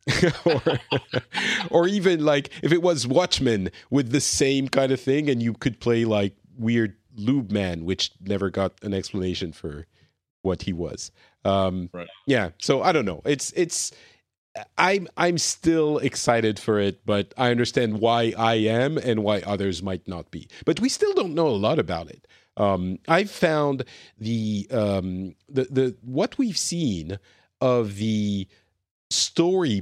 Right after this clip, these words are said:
Speaker 1: part of the game, at least in the, you know, the cutscenes and the n-, narrative aspects of it, seem very compelling to me. The acting is top notch. Um,
Speaker 2: Mm-hmm.
Speaker 1: the situations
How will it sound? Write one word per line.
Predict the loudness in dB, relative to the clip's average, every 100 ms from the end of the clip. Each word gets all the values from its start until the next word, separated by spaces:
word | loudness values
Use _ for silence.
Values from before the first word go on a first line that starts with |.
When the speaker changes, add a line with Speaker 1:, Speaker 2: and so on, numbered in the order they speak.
| 0
Speaker 1:
part | 2 2 0 -4
of | -6
the | -6
game, | -6 -6 -6 -10 _ _ _ _ _ _ _ _ -20 -20 _ -4
at | -2
least | 0 -2 0
in | 2
the, | 2 4 4 2 -2 _ _ _ _
you | -2 0
know, | 2
the | 0
cutscenes | 2 0 0 -2 0 2 0 0
and | 0 2
the | 2 2 -2 -4
n-, | -10 -8
narrative | -4 0 0 0 0 0
aspects | 0 0 -2 0
of |
it, | 0 -2 -6 -20 _ _ -4
seem | 0 0 2
very | 0 0 0
compelling | -2 0 0 0 -2
to | -6
me. | -8 -8
The | -8 -2
acting | 0 0 0 0
is | 0 0
top | 0 -2
notch. | -6 -8 -10 -12 -12 -20 -16 -2
Um, | 0 2 0 -2
Speaker 2:
Mm-hmm. | -2
Speaker 1:
the | -2 -2
situations | 0 -2 0 -2 0 0 0 0 -2 -6